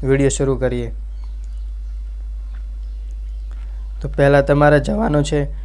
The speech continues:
ક્રાઇમ માસ્ટરની અંદર ને ન્યૂ પેજ, તેના ઉપર ક્લિક કરો અને સોળ નવની સાઇઝ લઈ લેવાની છે.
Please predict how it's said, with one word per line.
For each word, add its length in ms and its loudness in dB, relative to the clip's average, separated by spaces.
ક્રાઇમ 300 6
માસ્ટરની 460 4
અંદર 280 4
ને 80 4
ન્યૂ 260 4
પેજ, 320 2
તેના 200 8
ઉપર 200 4
ક્લિક 380 2
કરો 200 4
અને 120 2
સોળ 280 2
નવની 280 2
સાઇઝ 320 2
લઈ 120 6
લેવાની 400 6
છે. 220 -2